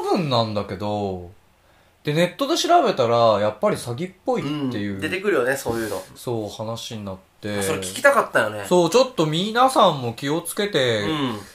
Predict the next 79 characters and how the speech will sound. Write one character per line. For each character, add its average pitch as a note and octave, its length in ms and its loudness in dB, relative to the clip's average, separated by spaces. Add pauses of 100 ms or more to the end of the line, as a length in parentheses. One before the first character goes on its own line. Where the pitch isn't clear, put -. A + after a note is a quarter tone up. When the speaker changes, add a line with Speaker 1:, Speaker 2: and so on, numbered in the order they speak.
(420)
Speaker 1:
く - 80 -8
だ C3+ 140 6
さ D#3+ 180 4
い E3+ 40 4
っ E3 100 -8
て C3 140 -6
い B2 100 0
う C3+ 160 2
の A2+ 160 0
で、 A2 640 4
ま C3+ 120 2
あ、 C3+ 40 2
ネ B2+ 120 -2
タ D#3 160 4
に E3+ 80 -2
も B2+ 120 -2
な A#2 120 2
る G#2+ 100 -4
な G2 160 -4
と G2 120 -8
思 A2 220 -4
っ G#2+ 40 -2
た G2+ 60 -2
ん F#2+ 80 -8
だ F#2+ 80 -14
け F#2 100 -14
ど。 G2 80 -12
Speaker 2:
う F#2+ 140 -12
ん。 F#2 40 -12 (540)
な、 F#3+ 160 -12 (180)
ど F4 200 -4
う？ - 40 -16 (380)
Speaker 1:
ま D#3 80 -6
ず A2+ 80 -12
電 A#3 320 0
話 C4+ 140 6
が B3+ 80 4
か C4 120 2
か B3 120 4
っ B3 80 -8
て B2 100 -6
き - 80 -12
た G#2 80 -6
の F#2 140 -8
ね。 F#2+ 80 -8
Speaker 2:
う A2+ 260 -2
ん。 G2+ 40 -12 (500)
Speaker 1:
で、 G#2+ 560 -6 (320)
こ - 160 -10
こ - 180 -10
が F#3+ 120 0
ね、 F3 420 2
ち - 100 -8
ょ E3 40 0
っ - 60 -12 (100)
と C3+ 160 -2
覚 D3 160 2
え - 20 0
て D3 120 -6
な A#2+ 80 -2
い A#2 40 -4
ん A#2+ 60 -6
だ A2 100 -8
け G#2+ 80 -6
ど、 G#2+ 140 -4
Speaker 2:
う - 20 0
ん。 A2+ 80 -2
Speaker 1:
電 B3+ 240 2
話 G#4 220 4
を F#4+ 60 0
取 G4+ 200 -4
っ - 20 -20
た - 160 -6
時 A#2 280 -6
に、 A#2 340 -4
Speaker 2:
う G#2 120 -4
ん。 G#2 40 -6
Speaker 1:
俺 C3 160 -6
が、 E3 540 2